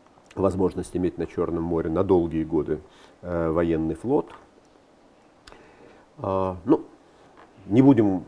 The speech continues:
не будем в эту. И, и, собственно говоря, Николай, э, от всех этих, э, бед, э, которые обрушились, э, на его голову, от этого поражения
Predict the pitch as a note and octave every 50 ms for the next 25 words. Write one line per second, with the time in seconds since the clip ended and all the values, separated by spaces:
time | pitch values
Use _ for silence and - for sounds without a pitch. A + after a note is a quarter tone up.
0 | - - G2+ G#2+ A#2+ B2+ B2+ G#2+ G#2 G2 F2+ F#2 F2 - F2+ F#2 - - C3 C3
1 | - B2 - - D3+ D3 - - C3 A#2 G#2+ G#2+ A2 A#2 C#3 D#3 D#3 - - A2
2 | A#2+ - - A2+ A#2 B2+ B2 G#2+ D#2+ - - - - - - - - - - -
3 | - - - - - - E2+ E2+ D#2+ D#2+ D#2+ D#2 D#2 D2+ C#2 - - - - -
4 | _ _ - _ _ - - - D2+ - - - - - - - - F#2 F2 -
5 | - E2+ - - E2+ D#2 - - - - - E2 F2+ E2+ D#2+ D#2+ D#2 D#2 D#2 D#2
6 | D2+ D#2 - - - F#2 D#2+ - - - - - - - - - - _ _ -
7 | - - - - - - - - - - - - - - - D#2+ D#2 D#2 - D#2
8 | - - E2+ D#2+ E2 E2 D#2+ D#2+ F2 F2+ E2+ - - D2 C#2 C2+ C#2 - - -
9 | - - - D#2+ D#2 D#2 D2+ D2+ D2+ D2+ D2+ D2+ D2+ D2+ D2+ D2+ D#2 E2 G#2+ C3+
10 | D#3 D#3 C#3 A2+ G#2 F#2+ F2 E2+ E2 D#2+ D#2 - - - - D#2 - - D#2 D#2
11 | D#2 - - D#2 D#2 D#2+ C#2+ F#2 A2 C#3 D3 C#3+ C3+ B2 G#2+ F#2+ F#2 F2+ E2+ D#2